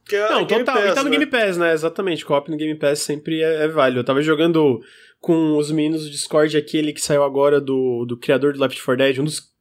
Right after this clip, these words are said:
Speaker 2: dos diretores lá, o Deanna Cruzes. Porra, jogo cru, muito cru, mano. Tipo, super clunky, porque ele tá, é assim, eu até falei, ele saiu em Early Access demais, mas assim, tava no Game Pass, no co-op sempre é divertido, né? Agora, o lance desse jogo, tá, eu ia comparar com aquele quando a gente falou, eu não sei se o Bruno tava nesse podcast,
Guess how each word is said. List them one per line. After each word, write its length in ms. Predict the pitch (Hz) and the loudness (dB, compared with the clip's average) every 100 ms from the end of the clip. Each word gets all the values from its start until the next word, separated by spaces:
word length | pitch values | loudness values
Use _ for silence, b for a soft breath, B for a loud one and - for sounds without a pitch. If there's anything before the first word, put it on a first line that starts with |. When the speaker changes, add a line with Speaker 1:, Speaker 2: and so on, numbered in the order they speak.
| - | -10
Speaker 2:
dos 200 | 135 127 | -8 -2
diretores 560 | 139 131 156 151 131 | 0 0 2 2 2
lá, 200 | 131 131 | 2 2
o 260 | 123 113 113 _ | 2 -2 -10 _
Deanna 360 | 143 151 208 226 | 0 2 4 2
Cruzes. 720 | - 220 233 165 120 - - _ _ | 2 2 2 2 -2 -6 -14 _ _
Porra, 240 | 247 226 | 0 2
jogo 400 | 170 196 254 269 - _ _ - - | 4 2 0 -2 -6 _ _ -8 0
cru, 260 | 269 302 - | 2 2 0
muito 320 | 208 262 330 247 | 0 2 2 0
cru, 180 | 220 170 | 2 2
mano. 280 | 131 - - | -2 -6 -12
Tipo, 220 | - 214 | -8 -6
super 480 | - - 302 294 254 | -2 0 0 0 0
clunky, 240 | 220 214 | 0 0
porque 140 | - | -2
ele 60 | 185 | -2
tá, 200 | 208 202 B B | 0 -2 B B
é 80 | B | B
assim, 160 | 180 240 | -2 0
eu 60 | |
até 160 | 190 185 | 0 0
falei, 260 | 185 220 180 | 0 0 0
ele 80 | |
saiu 180 | 151 170 | 0 0
em 60 | 170 | 2
Early 120 | 180 | 2
Access 240 | 180 180 196 | 2 0 -2
demais, 260 | 214 208 | 0 0
mas 140 | 190 254 | 0 -2
assim, 260 | - 269 147 | 0 0 2
tava 180 | 185 214 | 0 2
no 60 | |
Game 180 | 226 214 | 2 0
Pass, 240 | 214 202 | 0 0
no 60 | 202 | 0
co-op 260 | 196 196 196 | 0 0 0
sempre 220 | 202 196 | -4 -2
é 40 | |
divertido, 500 | 190 190 208 - 156 | -2 0 -2 -2 -2
né? 160 | 127 120 B B B | -2 -4 B B B
Agora, 280 | 180 220 220 | 2 2 2
o 40 | |
lance 200 | 226 247 | 2 0
desse 200 | 233 226 | -2 0
jogo, 220 | 185 202 | 2 2
tá, 160 | 202 185 | 2 2
eu 60 | |
ia 120 | 175 180 | 4 2
comparar 400 | 190 180 170 175 | 0 0 2 2
com 100 | 170 | -2
aquele 200 | 180 170 | -4 -2
quando 160 | 175 | -2
a 40 | 170 | -2
gente 180 | 165 - | -4 -2
falou, 320 | 156 143 165 | 0 4 4
eu 40 | |
não 60 | 202 | 2
sei 140 | 214 | -2
se 80 | - | -4
o 20 | |
Bruno 260 | 175 147 147 | -2 0 0
tava 160 | 143 139 | -2 -4
nesse 160 | 143 | -4
podcast, 560 | - 131 - 127 127 | -8 -6 -2 -2 -2